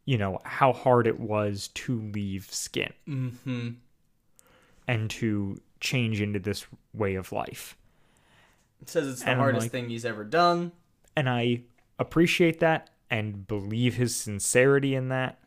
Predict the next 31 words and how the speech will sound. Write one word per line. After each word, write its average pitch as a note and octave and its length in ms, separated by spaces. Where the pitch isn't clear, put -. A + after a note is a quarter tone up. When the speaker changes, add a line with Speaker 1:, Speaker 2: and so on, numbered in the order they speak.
Speaker 1:
And G#2+ 140
Speaker 2:
Oh, G#2 40
Speaker 1:
I - 40
feel A#2 220
Speaker 2:
yeah. A#2+ 60
Speaker 1:
like A#2 140
we A2+ 100
have G#2 140
seen C3 440
that B2 260
through C3 300
his C#3+ 300
arc. C#3 500
Speaker 2:
Mm-hmm. A#2 540
Speaker 1:
Um, G2+ 200
and G#2 140
it G2+ 80
rings B2+ 380
true. G#2+ 460
And A#2 240
then C3+ 160
he C3+ 240
goes B2 340
on A#2 140
this A2+ 180
little A#2+ 220
tirade G#2+ 640
about G#2 300
how G#2 240
he's, G#2+ 280
like, G#2 360